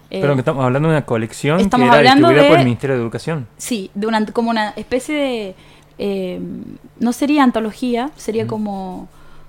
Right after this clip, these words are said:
Speaker 1: una compilación de poetas
Speaker 2: Claro.
Speaker 1: argentinos
Speaker 2: Bueno,
Speaker 1: que
Speaker 2: lo mismo hacían con los cuentos también, había cuentos de Rodolfo Walsh,
Speaker 1: Así
Speaker 2: eh,
Speaker 1: es.
Speaker 2: varios.
Speaker 1: Y empieza con los más nuevos, que empieza incluso con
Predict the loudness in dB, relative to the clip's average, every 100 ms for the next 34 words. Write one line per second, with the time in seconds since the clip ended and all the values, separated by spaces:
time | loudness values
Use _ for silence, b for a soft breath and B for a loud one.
0 | -20 -20 -20 -20 -8 0 2 2 -2 -2
1 | -4 -2 -2 -2 0 0 0 0 -2 0
2 | -2 -2 -4 -2 -2 2 4 2 -2 -2
3 | 2 2 0 -8 -6 -2 -2 -2 -2 -4
4 | -4 -4 -2 -4 -6 -4 -4 -4 -4 -6
5 | -6 -4 -4 -6 -6 -8 -10 -8 -6 -6
6 | -4 -4 -4 -2 -4 -4 -10 -18 B -16
7 | -12 -2 0 2 0 0 2 4 6 6
8 | 6 6 6 2 -4 -18 _ -6 -2 0
9 | 4 4 4 0 2 0 0 -4